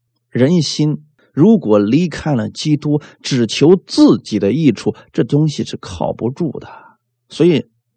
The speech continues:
世人经常说人心是会变的，是因为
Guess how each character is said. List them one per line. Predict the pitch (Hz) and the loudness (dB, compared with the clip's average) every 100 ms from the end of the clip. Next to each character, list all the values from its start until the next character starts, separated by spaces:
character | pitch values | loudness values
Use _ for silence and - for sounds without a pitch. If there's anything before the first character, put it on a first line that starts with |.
| _ _ | _ _
世 | - - | -6 0
人 | 151 147 | 2 2
经 | 175 | 0
常 | 160 151 | 0 -2
说 | 151 147 | 2 2
人 | 123 170 | 2 0
心 | 175 170 | 0 -2
是 | 156 135 | -2 -2
会 | 165 139 | -2 -4
变 | - 220 196 98 95 | 0 2 2 0 -2
的， | - | -4
是 | - 151 | -2 0
因 | 175 | 2
为 | 160 170 | 4 4